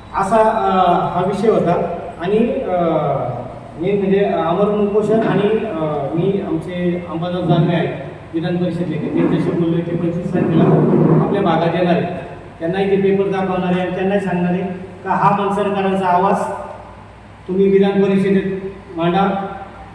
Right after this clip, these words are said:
नामदार वळसे पाटील साहेबांना सुद्धा सांगणार आहे, "साहेब, हे असे असे पेपर आहेत, मी वेळ मागणार आहे दोघांकडे." आढळराव दादा असेल किंवा वळसे पाटील साहेब असेल, दोघांकडे वेळ मागणार आहे. हे असे पेपर आहे,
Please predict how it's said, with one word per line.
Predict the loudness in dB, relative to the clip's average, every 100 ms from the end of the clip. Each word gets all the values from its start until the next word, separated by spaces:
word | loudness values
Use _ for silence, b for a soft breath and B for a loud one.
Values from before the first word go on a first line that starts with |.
| -14 -6
नामदार | -2 2 4 4
वळसे | 4 2
पाटील | 2 2 4
साहेबांना | 2 2 0
सुद्धा | 0 2
सांगणार | 2 2 2
आहे, | 0
"साहेब, | 0 0 0 -2 -6 -10 -10 -4
हे |
असे | 0 0 0
असे | 0 0
पेपर | 0 0 2
आहेत, | 2
मी | 2
वेळ | 2 2
मागणार | 2 0 0
आहे | 0
दोघांकडे." | 0 0 0 -2 -6 -8 -14 -18 -20 -16 -6
आढळराव | -2 0 2
दादा | 2 2
असेल | 0 -2 -4
किंवा | -4 -2
वळसे | -2 -2 -2
पाटील | -2 0
साहेब | 4 4
असेल, | 4 2
दोघांकडे | 2 2 0 0
वेळ | 0 0
मागणार | 2 2 4
आहे. | 4 2 0 -2 -4
हे | 0
असे | 0 2 0
पेपर | 0 0 2
आहे, | 2 2 0 -4 -8